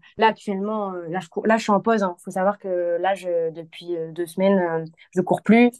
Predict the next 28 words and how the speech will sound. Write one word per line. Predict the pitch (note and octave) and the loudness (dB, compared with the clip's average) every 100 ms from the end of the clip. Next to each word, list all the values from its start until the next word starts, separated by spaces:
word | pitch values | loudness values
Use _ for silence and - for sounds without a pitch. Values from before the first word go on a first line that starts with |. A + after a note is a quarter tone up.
| _ - | _ -4
Je | F3 | -4
suis | E3+ F#3 | 0 2
en... | F3 E3+ E3+ E3+ E3 | 4 6 6 4 0
Je | E3 D#3+ | -2 0
fais | F#3 | 2
que | |
du | G#3 | 6
renforcement | G#3+ G3+ F#3+ G3 G3 A3 _ - - _ | 6 4 0 2 2 2 _ -20 -20 _
parce | - | -10
que | F#3+ | -2
ma | F#3+ | 0
reprise, | F3+ F#3 G#3 F#3+ | 2 0 -2 -4
elle | |
est | E3 | -6
prévue | E3 F3 E3 E3 | -8 -10 -6 2
fin | F3+ | 4
août. | A#3 - - _ _ - | 4 2 -14 _ _ -4
Donc | F3 E3+ | -2 2
là, | G3+ | 2
je | G#3 | 2
suis | F#3+ | -2
en | |
coupure. | - D#3+ A3 B3+ - _ _ _ - | -2 2 4 2 0 _ _ _ -2
Mais, | G3 F#3+ F#3 | 2 4 2
euh, | F3 E3+ | 0 -4
faut | E3+ | -6
savoir | F3+ F3+ G#3 | -4 -2 -4
que, | - | -4